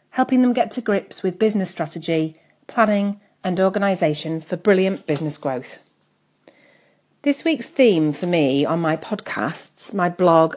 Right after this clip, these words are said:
and my freebie has all been around business strategy and the amazing benefits that having one will give you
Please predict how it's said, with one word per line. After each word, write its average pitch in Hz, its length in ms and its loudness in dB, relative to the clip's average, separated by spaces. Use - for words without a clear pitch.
and 214 240 2
my 202 140 0
freebie 135 680 -6
has 196 320 -2
all 226 440 6
been 202 220 4
around 156 360 0
business 151 260 0
strategy 143 640 -6
and 175 140 0
the 170 60 6
amazing 180 460 2
benefits 185 600 0
that - 180 -4
having 156 320 -2
one 139 220 2
will 143 140 0
give 208 300 4
you 143 300 0